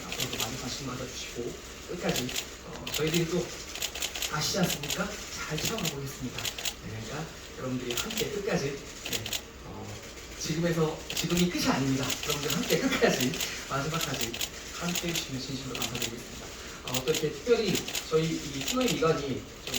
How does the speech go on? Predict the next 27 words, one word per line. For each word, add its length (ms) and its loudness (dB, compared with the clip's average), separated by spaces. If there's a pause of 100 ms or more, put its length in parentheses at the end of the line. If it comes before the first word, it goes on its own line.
특별한 600 2
구조로 320 2 (340)
생겼잖아요. 500 2 (180)
근데 140 0
이렇게 220 0 (500)
양 100 0
사이드에서 580 2 (960)
이렇게 260 -2 (180)
아주 140 -2 (100)
웃는 380 8
얼굴로 420 10
끝까지 320 8
봐주셔서 460 2 (560)
제가 180 8
지금 160 6
도리도리 380 6
하고 160 6
싶어서 220 2
그런 180 8
게 80 8
아니라 220 6 (280)
여러분들 560 2
골고루 320 10
봐드리려고 520 2
노력하고 320 4
있기 240 -2
때문에 280 0